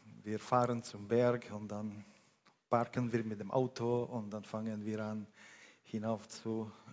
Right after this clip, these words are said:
gehen. Und wenn wir ankommen, dann haben wir einen herrlichen Überblick über eine ganz große Landschaft. In Kärnten haben wir wunderbar-, wunderbare Berge, wo wir das erleben dürfen und er-, erlebt haben.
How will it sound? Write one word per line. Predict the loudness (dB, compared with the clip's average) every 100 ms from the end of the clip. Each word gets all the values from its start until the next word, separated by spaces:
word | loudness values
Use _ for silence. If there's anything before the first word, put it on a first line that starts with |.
| -14 -6
gehen. | 0 2 0 -2 -8 _ -20 -20 -20 -20 -20 -20 -20 -20 _ _ -20 -20 _ _ _ _ _
Und | 0 2 -2 -4 -2 0
wenn | 2
wir | 2 4
ankommen, | 4 2 0 0 0
dann | 0
haben | 2 0 0
wir | 0
einen | -2 -6
herrlichen | -6 -2 -2 -2 -4 -4
Überblick | -2 -4 -4 -6 -6 -8 -6 -8 -10 -16 -20 _ _
über | -8 -6 -6
eine | -6 -8 -8 -6
ganz | -4 -4 -6
große | -8 -8 -6
Landschaft. | -6 -6 -6 -8 -10 -6
In | -6
Kärnten | -2 -2 -2 -4 -4 -4 -6
haben | -6 -4 -4
wir | -6 -6
wunderbar-, | -6 -4 -4 -6 -8 -10
wunderbare | -8 -4 -2 -2 -4
Berge, | 0 2 2 0 -2 -4 -8 -16 -18 -14 -6
wo | -2
wir |
das | -2 -4
erleben | -6 -2 0 0 -2 -2
dürfen | -2 0 -4
und | -2 -4
er-, | -4
erlebt | -4 4 4 4 0
haben. | 2 4 4 2